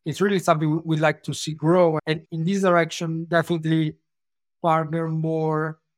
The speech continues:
and create bridges with, with existing nonprofits in the open source space, and, well, as well as in the quantum space.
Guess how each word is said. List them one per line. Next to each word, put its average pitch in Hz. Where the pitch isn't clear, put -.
and 151
create 160
bridges 156
with, 151
with 165
existing 160
nonprofits 160
in 151
the 151
open 165
source 165
space, -
and, 156
well, 214
as 196
well 233
as 180
in 165
the 160
quantum 156
space. 143